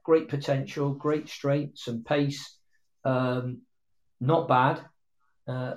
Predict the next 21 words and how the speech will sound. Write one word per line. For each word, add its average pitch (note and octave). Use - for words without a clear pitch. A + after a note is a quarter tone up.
let's D#3
buy C#3
him C#3+
and C3
let's C#3
loan C#3+
him C3
back B2+
to C3+
a B2
cha-, C#3+
to C3+
a B2+
good C3
Championship A#2+
club A#2
for A#2+
a A#2
season A#2
or A2+
two." A2+